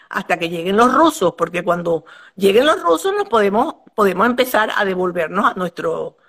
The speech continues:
a Polonia, porque claro, los rusos venían del este y Polonia estaba al este de ese lugar donde ellos estaban. Entonces, él dijo, "Bueno, ahora con ello, con eso podemos devolvernos". Y así hicieron. Se quedaron, se quedaron allí hasta que llegaron los rusos, no muchos días.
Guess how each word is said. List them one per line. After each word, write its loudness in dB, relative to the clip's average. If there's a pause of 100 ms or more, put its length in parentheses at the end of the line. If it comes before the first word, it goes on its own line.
(180)
a -12
Polonia, 2
porque -6
claro, 2
los -4
rusos -2
venían 0
del 2
este -4 (420)
y 0
Polonia 4
estaba 2
al 2
este -2
de 4
ese 0
lugar 2
donde -2
ellos -4
estaban. -2 (440)
Entonces, 0 (220)
él 2
dijo, 2
"Bueno, 2 (380)
ahora 0 (760)
con 2
ello, 2
con 2
eso 2
podemos 2
devolvernos". 2 (280)
Y 2
así -2
hicieron. -2 (240)
Se -2
quedaron, 2
se -2
quedaron 0
allí 2
hasta -2
que -4
llegaron 0
los 4
rusos, -2
no 2
muchos 2
días. 0